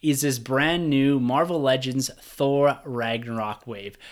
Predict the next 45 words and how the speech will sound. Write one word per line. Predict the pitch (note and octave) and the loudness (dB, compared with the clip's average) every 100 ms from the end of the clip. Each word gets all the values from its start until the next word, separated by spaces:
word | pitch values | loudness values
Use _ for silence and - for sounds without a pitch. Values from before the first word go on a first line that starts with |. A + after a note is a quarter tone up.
| - | -12
Hasbro | - C#3+ C#3+ D3 B2+ A2+ | -8 -6 -6 -6 -6 -4
just | A#2+ C#3 F#3 - F#3 | 0 0 0 -4 -4
released | F#3 F3+ E3+ - | -4 -2 -4 -4
images | C3+ B2+ A2+ G#2 G#2 | -4 -2 -4 -8 -8
of | |
this. | B2 C#3 | -6 -4
So | C3 | -2
this | E3+ G#3 | -2 -2
is | F#3+ | -2
images | G#3 G3 F#3 E3+ | 0 0 -2 -2
before | D3 - D#3+ | -6 -4 -2
San | E3+ - E3 E3+ | -2 -2 -2 -2
Diego | D#3+ D#3 C#3 | -2 -4 -4
Comic-Con. | C#3+ C#3+ B2+ G#2 A2+ | -4 -4 -6 -10 -10
So | B2 | -4
this | C#3 | -2
is | - | -2
something | E3 E3 | -2 0
I | C#3 | -2
thought | C3+ D3 | 0 0
they | D3+ | 0
were | D3 | 0
gonna | C#3 | 0
do | C3 C#3 | 0 0
then. | C#3 A#2+ G#2 - - - - | 0 -2 -6 -14 -20 -20 -8
But | - C3 | -2 2
they | C3+ | 2
released | C3+ D3 G#3+ - | 4 2 2 0
these | G#3 G3+ - | 0 0 -2
to | F3 | -4
the | F3 | -4
public, | - D#3 E3+ E3 - - - | -2 -2 -2 -4 -8 -20 -10
and | C3+ C3 | -6 -4
holy | A2+ - D#3 D#3+ E3 E3+ D3+ C#3 C#3 C#3 - | -6 -8 -2 2 2 0 -2 0 2 0 -4
crap, | - - - C#3+ C#3+ C3 | -20 -20 -8 0 0 2
do | C#3 | -2
these | B2 B2 C3 | 0 -2 0
look | A#2+ - | -2 -2
incredible. | B2+ B2+ C3 B2+ - - - - C3 C3 A2+ G#2 - - - - | -6 0 0 -2 -8 -18 -16 -2 0 2 0 -4 -14 -20 -20 -6
This | - F3+ F#3 | 0 0 2
wave | F#3+ F#3+ | 2 2
is | D#3 | 0
going | D3 D3+ | -2 -2
to | C#3+ | -2
consist | C#3+ C3 - C3+ - | -4 -4 -4 -4 -4